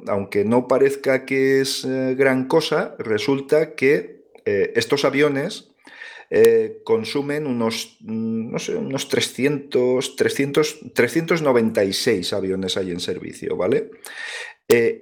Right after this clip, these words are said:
consumieron en s-, en todas sus horas de servicio, eh, mil trescientos millones de litros. Se dice pronto, ¿eh?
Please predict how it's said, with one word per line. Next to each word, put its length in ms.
consumieron 720
en 300
s-, 300
en 260
todas 300
sus 200
horas 240
de 100
servicio, 800
eh, 560
mil 500
trescientos 840
millones 880
de 100
litros. 440
Se 160
dice 240
pronto, 500
¿eh? 160